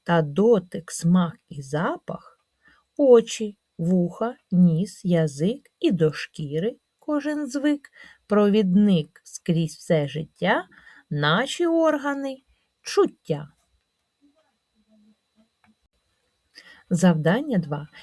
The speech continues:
Які органи чуття допомагають тобі розрізняти колір,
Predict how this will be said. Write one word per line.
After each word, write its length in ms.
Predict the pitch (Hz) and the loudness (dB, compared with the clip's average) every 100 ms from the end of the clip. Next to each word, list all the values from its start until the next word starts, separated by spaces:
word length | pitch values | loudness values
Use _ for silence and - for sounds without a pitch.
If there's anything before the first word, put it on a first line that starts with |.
| - | -8
Які 480 | 165 170 170 - 262 | 0 2 2 0 -6
органи 800 | - 180 220 247 185 175 175 160 | 0 4 6 6 4 2 2 -2
чуття 560 | - 151 - 220 277 359 | -4 -8 -4 0 0 2
допомагають 960 | 220 190 180 175 160 208 247 240 233 | 2 2 2 2 2 2 2 0 -2
тобі 400 | - 185 143 151 _ - - _ | -4 -4 -4 -14 _ -20 -20 _
розрізняти 960 | 165 185 160 170 170 170 165 151 - 147 | 2 4 4 2 0 2 0 0 -6 -16
колір, 600 | _ 151 147 196 262 294 | _ -2 0 0 0 -6